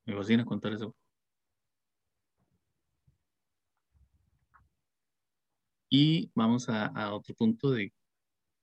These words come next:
Eh, ah, bueno, yo les había contado de los gatos negros, ¿verdad?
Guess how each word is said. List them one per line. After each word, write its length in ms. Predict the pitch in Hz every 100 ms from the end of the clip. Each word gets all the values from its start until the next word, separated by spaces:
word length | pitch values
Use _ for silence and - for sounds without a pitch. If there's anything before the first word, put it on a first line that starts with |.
| _ _ _ _ -
Eh, 800 | 110 104 104 101 101 101 104 110
ah, 80 | 139
bueno, 220 | 165 147 _ _ _
yo 100 | 120
les 80 | 104
había 180 | 113 104
contado 460 | - 107 120 127 147 _ _ - _ -
de 80 | -
los 160 | 107
gatos 240 | 104 104 107
negros, 260 | 113 131
¿verdad? 240 | 151 127